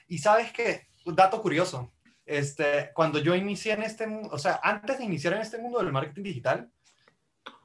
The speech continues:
eh, yo no creía en el marketing digital. O sea,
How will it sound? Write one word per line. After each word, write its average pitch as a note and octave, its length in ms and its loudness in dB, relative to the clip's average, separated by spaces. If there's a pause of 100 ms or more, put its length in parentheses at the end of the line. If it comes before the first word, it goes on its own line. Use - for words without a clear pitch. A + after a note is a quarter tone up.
(320)
eh, D#3+ 280 4 (960)
yo C#3+ 260 2
no A3 120 2
creía F#3+ 240 4
en F#3 60 4
el F3+ 80 0
marketing E3+ 380 -2
digital. B2+ 420 -6 (580)
O - 40 -20
sea, A#2+ 680 4